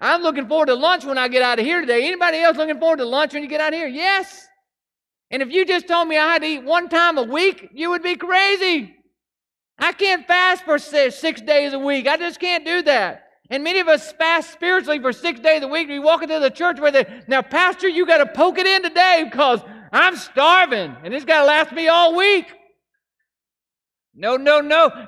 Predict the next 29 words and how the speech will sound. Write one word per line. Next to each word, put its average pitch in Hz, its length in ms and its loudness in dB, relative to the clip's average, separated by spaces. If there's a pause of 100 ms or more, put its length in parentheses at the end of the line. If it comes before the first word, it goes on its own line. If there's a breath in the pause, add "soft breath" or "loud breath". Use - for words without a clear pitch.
God 240 240 4
didn't 302 200 -4
mean 269 160 -2
it 226 120 -6
that 226 240 0
way. 220 320 2
No, 220 180 -6
no, 262 140 -2
no. 254 260 0 (180 loud breath)
That 254 140 -2
was 247 160 0
man's 269 400 0
idea. 214 560 -2
God's 294 320 0
idea 247 320 -2
was 233 200 -2
that 202 140 -4
you 339 680 0
open 226 340 -2
up 214 180 0
the 175 80 -10
book 196 320 -6
and 185 140 -14
you 381 540 0
get 233 160 -6
into 208 180 -4
God's 165 340 -4
word. 131 360 -12
Amen? 226 540 -8